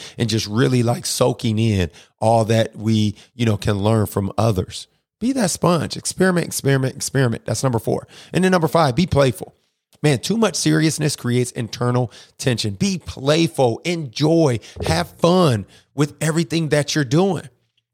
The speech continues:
right? That's how you stay centered. That's how you, I mean, like, when you're serious, that's how you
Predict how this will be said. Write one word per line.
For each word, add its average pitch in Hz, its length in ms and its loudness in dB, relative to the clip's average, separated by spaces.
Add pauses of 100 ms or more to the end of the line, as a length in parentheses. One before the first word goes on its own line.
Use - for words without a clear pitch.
(120)
right? 165 280 2
That's 190 220 0
how 214 120 2
you 185 220 2
stay 170 320 0
centered. 202 480 -2 (200)
That's 180 200 0
how 202 80 2
you, 175 340 2 (260)
I 151 60 0
mean, 160 260 2
like, 135 260 0
when 139 180 0
you're 202 140 -2
serious, 190 500 -2
that's 143 240 -4
how 165 100 -2
you 135 220 -2